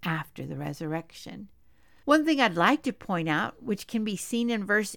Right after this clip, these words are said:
eight, which reads, "It will come about in all the land, declares the Lord, that two parts of it will be cut off and perish, but the third will be left." We see wording like this in the book of Revelation a lot,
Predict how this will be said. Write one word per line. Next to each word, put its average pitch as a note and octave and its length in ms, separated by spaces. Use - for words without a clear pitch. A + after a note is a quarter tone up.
eight, D#3+ 340
which A3+ 260
reads, G#3 540
"It A#3+ 140
will A3+ 120
come D4+ 300
about D4 420
in F#3+ 220
all C4 320
the C#4+ 140
land, D#3+ 400
declares D#3+ 500
the D#3+ 160
Lord, G3 400
that - 280
two D#4 200
parts C#4+ 360
of C4+ 140
it C#4 180
will G3 120
be F#3 160
cut C4+ 320
off C4 260
and A3 160
perish, A3 520
but G#3 200
the D3 140
third B3 500
will A3+ 160
be A3+ 160
left." D#3 580
We B3+ 160
see C#4 280
wording A3 500
like D#3 280
this E3 280
in F3 100
the E3+ 60
book F3 280
of F3 120
Revelation E3+ 680
a D#3 80
lot, D#3+ 420